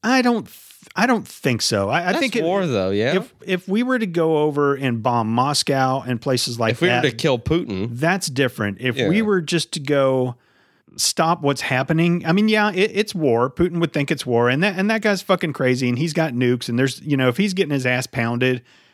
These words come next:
Speaker 1: he just may send some nukes, and it could turn into World War Three. I,
Speaker 2: And
Speaker 1: I
Speaker 2: then
Speaker 1: get that
Speaker 2: end
Speaker 1: it's a
Speaker 2: the
Speaker 1: pre-
Speaker 2: entire world.
Speaker 1: I get that it's a precarious situation, and, and there's not necessarily a right answer. It just, it just sucks watching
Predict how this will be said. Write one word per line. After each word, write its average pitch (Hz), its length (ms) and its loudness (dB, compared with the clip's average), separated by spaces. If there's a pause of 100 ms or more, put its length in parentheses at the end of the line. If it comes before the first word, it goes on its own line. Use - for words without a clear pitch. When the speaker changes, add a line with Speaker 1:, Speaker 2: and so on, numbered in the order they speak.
(260)
Speaker 1:
he 214 140 0
just 233 180 -2
may 220 380 2
send 196 240 0
some 170 180 0
nukes, 156 280 0
and 143 120 0
it 156 120 -4
could 151 160 -2
turn 135 180 0
into 127 160 0
World 113 200 2
War 113 120 2
Three. 139 160 0
I, 175 160 -2
Speaker 2:
And - 80 -2
Speaker 1:
I - 40 2
Speaker 2:
then 107 120 2
Speaker 1:
get 247 160 0
that 113 140 0
Speaker 2:
end 185 80 2
Speaker 1:
it's 175 160 -2
a - 20 2
Speaker 2:
the 107 120 2
Speaker 1:
pre- 104 40 2
Speaker 2:
entire 104 560 -2
world. 104 560 0
Speaker 1:
I 185 140 2
get 208 200 0
that 185 120 0
it's 180 120 0
a 160 60 -8
precarious 139 520 0
situation, 113 640 -2
and, 117 160 0
and 135 140 -2
there's 139 140 2
not 156 200 0
necessarily 135 680 0
a 113 340 -2 (420)
right 107 640 -2
answer. 117 560 0
It 143 220 -2
just, 170 280 -2 (480)
it 147 140 -2
just 151 200 0
sucks - 680 -2 (340)
watching 117 720 -2